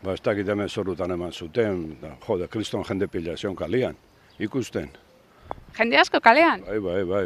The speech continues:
Speaker 1: Ordu, garo, telebistak ez zeuden hainbeste etxean, da orduan, ba,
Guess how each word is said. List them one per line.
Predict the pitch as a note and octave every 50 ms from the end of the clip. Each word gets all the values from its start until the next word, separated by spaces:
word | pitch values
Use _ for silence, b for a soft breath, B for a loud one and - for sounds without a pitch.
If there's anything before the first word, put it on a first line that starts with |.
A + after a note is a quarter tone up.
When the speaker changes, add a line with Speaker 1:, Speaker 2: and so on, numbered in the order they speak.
| D#2+ D#2
Speaker 1:
Ordu, | F#2 G#2+ A#2 A#2+ B2 C#3 A#2+ F#2+
garo, | A2+ A2+ A2+ A2
telebistak | F#2+ B2 B2 D#3 E3 D3+ - D#3 C#3+ -
ez | D#3 A#2
zeuden | - G#2+ F2+ G2+ G#2 G2 F2+
hainbeste | F#2+ G2+ G2 G2 F#2+ - - F#2+ F2
etxean, | - - A2+ G2 F2+ F#2
da | F#2 G2+ G#2
orduan, | G#2 B2+ C#3 C#3 C#3 C3
ba, | A#2 G#2